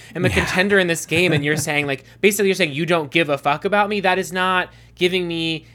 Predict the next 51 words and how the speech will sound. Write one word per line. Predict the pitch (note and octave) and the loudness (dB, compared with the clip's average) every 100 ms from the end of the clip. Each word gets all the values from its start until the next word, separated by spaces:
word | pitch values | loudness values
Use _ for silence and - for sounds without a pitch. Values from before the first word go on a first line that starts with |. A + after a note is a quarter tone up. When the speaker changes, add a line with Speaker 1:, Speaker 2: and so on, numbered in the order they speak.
| - | -8
Speaker 1:
it | - G#3 | 0 2
might | A#3+ B3+ F3+ | 4 4 2
reassure | E3 G#3 F#3+ - G#3 | 0 2 2 2 2
me | G3 | 2
in | E3 D#3+ | 0 0
this, | E3 - B2+ | -4 -6 -10
in | E3+ D#3+ C#3+ | -6 -4 0
this | E3+ - C#3 | -2 -2 -4
moment | C3 D3 G3+ G#3+ | 0 2 2 2
or | G#3 G3+ | 2 2
whatnot, | G3 G3+ F#3+ G3+ G3 - | 2 2 2 0 -2 0
but | D#3 | -2
it's | D3+ | 0
like, | D#3 D3 | 0 2
I | D#3+ | 2
would | F3 | 2
not | D#3+ D3+ | 0 -2
take | - D#3+ D3+ | -2 -4 0
that | C3+ | 0
as, | C3+ C3 B2+ | 0 -2 0
I | F3+ | 0
did | F3+ | 4
not | G3+ F3+ | 2 4
think | F#3 | 2
that | |
was | D#3+ | 0
a | C#3+ | 0
smart | - - C#3+ C3+ | -6 0 2 2
move | C3 C#3+ B2 | 0 -4 -2
on | A#2 | -4
Angela's | A2+ A#2+ C#3 D#3 - | -4 -6 -4 -6 -4
part. | F3+ F3+ F#3 - - - - | -2 -2 -2 -6 -18 -20 -6
Um, | C3+ C3+ B2+ B2 - - | -2 0 0 -4 -12 -2
it | F#3 | 0
also | A3 A3+ | 0 -2
sort | A3 A3 | -2 0
of | G3+ | 0
had | F3+ F3 | 0 0
a | |
little | F3 | 2
bit | D#3+ | 0
of | D3 | -2
a | |
God | C#3+ C#3 C#3+ | 0 0 0
complex | - E3 F3 F3 - | -2 -6 -4 -6 -2
to | F#3+ | -2
it, | |
where | E3+ C#3+ | 2 0
it's | C#3+ | 0
Angela's | D#3 D#3 D#3 D#3 | -4 -6 -4 -4
like, | D#3 C#3+ | 0 -2